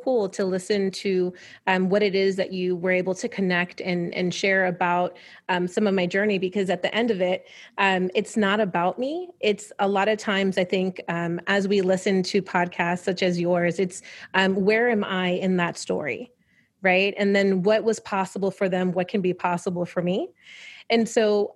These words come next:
the reason I even share the part of growing up in New York is, um,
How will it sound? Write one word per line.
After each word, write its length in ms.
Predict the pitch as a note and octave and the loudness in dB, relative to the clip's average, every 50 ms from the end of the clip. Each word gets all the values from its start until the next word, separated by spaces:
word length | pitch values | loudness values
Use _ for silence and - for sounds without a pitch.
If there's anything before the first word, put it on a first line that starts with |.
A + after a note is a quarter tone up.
| - G#3+ | -8 -4
the 80 | - G#3 | -2 0
reason 280 | G3 A#3 B3 B3 C#4+ C4+ | 2 0 2 2 2 2
I 60 | A#3 | 2
even 280 | G3+ A3 F#3+ G3 F#3+ | 0 0 0 2 0
share 360 | F3+ - - A3 G#3 A3 A#3 G#3 | 0 0 0 0 2 2 4 2
the 80 | F#3 | 2
part 320 | F#3 - - G#3 G3 G3 F#3+ | 0 0 0 0 2 2 0
of 200 | F3+ F3 - _ - | -2 -2 -6 _ -10
growing 360 | F#3+ - G3+ G3 G3 F#3+ F#3 | -2 0 2 2 2 2 0
up 120 | F3+ F3+ - | 0 0 0
in 140 | F#3 F3 F3 | 0 0 0
New 80 | E3+ E3 | 0 0
York 440 | E3 F#3 G#3 A3+ A3+ G#3 G#3 - | 0 0 2 2 2 0 0 0
is, 240 | F#3 F3+ F3+ E3+ - | 0 0 0 0 0
um, 340 | F#3+ F3+ F3 E3+ E3+ F3 | 0 0 0 0 -2 -4